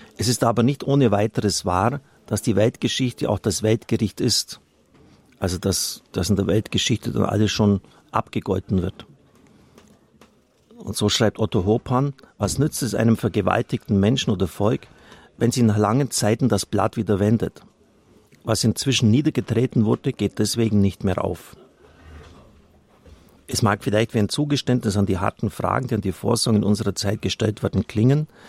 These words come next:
wenn auf den verborgenen Gott abgehoben wird. Ein näherer Hinblick auf die beispielhaften Leidenssituationen Hiobs, Jeremias und des in babylonischer Gefangenschaft schmachtenden israelitischen Volkes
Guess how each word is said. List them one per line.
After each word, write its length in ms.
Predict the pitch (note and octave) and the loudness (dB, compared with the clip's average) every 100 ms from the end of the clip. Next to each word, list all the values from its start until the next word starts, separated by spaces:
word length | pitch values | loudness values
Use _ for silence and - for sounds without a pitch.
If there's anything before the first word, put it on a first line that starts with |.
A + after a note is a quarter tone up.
| - - | -20 -10
wenn 140 | - B2 | -2 0
auf 100 | G#2+ | 2
den 140 | A2+ | 2
verborgenen 720 | G#2+ G#2+ - A2 B2+ C3 A2 | 2 0 2 2 4 4 2
Gott 180 | G#2+ A2+ | 2 -4
abgehoben 600 | - G2+ - E2+ F2 F2+ | -2 -6 -4 -4 -4 -4
wird. 260 | - - - _ _ _ _ _ _ _ _ - - - - - - | -4 -8 -16 _ _ _ _ _ _ _ _ -20 -20 -20 -20 -12 0
Ein 160 | G#2+ | 2
näherer 280 | G#2 C3+ C#3+ | 4 4 2
Hinblick 400 | A#2 C#3 D#3 C3+ | 2 2 2 0
auf 180 | G#2+ G#2+ | 0 -4
die 140 | A2 | -2
beispielhaften 720 | G2+ F#2 A2 - G#2+ A2 - G2+ | -2 0 -2 0 0 0 0 0
Leidenssituationen 1000 | F2+ A#2+ B2 A#2+ A2 G#2+ - A2 G#2 F2+ | 2 0 0 -2 -2 -4 0 2 4 2
Hiobs, 440 | A2+ C#3+ - - | 2 0 0 -4
Jeremias 520 | G2+ F#2+ G2+ C3+ C#3 | 0 2 2 2 0
und 100 | G#2 | -2
des 160 | G2 - | -2 0
in 80 | G2 | 0
babylonischer 640 | F#2 G2 G2 B2 A#2+ F#2 | 0 -2 0 0 0 -2
Gefangenschaft 680 | F#2 - G#2 B2 B2+ A#2 - | -4 -2 0 0 0 -4 -2
schmachtenden 640 | A2 G#2+ - A2 - G#2 - _ | -4 -4 -4 -4 0 0 0 _
israelitischen 720 | - A2 G2+ G2+ G#2+ - - | -4 -2 0 -2 -4 -6 -4
Volkes 600 | F2+ G#2 A2 - A#2+ - | -6 -4 -4 -2 -4 -4